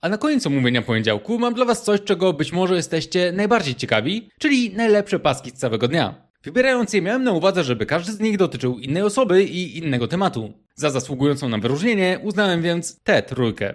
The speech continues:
Tusk dba o wysokie ceny prądu dla Polaków. Żurek łaskawie zrzeknie się immunitetu, którego nie ma.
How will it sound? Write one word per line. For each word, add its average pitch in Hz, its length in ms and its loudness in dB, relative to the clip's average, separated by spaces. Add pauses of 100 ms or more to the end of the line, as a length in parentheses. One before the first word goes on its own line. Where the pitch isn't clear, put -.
(340)
Tusk 247 300 0
dba 143 200 4
o 160 200 2
wysokie 202 380 0
ceny 175 260 0
prądu 131 280 2
dla 123 120 4
Polaków. 185 440 0 (380)
Żurek 240 360 4
łaskawie 208 380 2
zrzeknie 165 380 0
się - 140 0
immunitetu, 139 580 2
którego 143 380 2
nie 208 160 6
ma. 110 340 -2